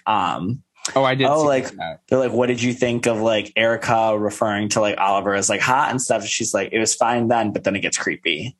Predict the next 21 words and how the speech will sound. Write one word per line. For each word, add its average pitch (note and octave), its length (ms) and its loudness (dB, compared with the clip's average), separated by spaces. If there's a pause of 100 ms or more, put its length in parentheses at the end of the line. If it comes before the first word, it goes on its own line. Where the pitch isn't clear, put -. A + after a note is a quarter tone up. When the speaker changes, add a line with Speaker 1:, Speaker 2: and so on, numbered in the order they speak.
(160)
Speaker 1:
and G2+ 180 -2
we'll, E2 200 0
like, A#1 120 -4
talk - 220 -4
about G1+ 220 -2
it." - 160 -4 (680)
Speaker 2:
Um, C#3+ 100 4
I C3+ 60 4
remember C#3+ 380 4
when, A3 180 4
um, B2 440 4
f-, G#2+ 100 -2 (360)
uh, B2 220 4
Portia B2+ 320 2
wanted A#2+ 220 2
to A#2 80 0
fuck A#2 240 0 (120)
Sheree's A#2 380 2
son. B2 320 0 (1300)
Speaker 1:
I A2 100 -4
mean, G2 380 -8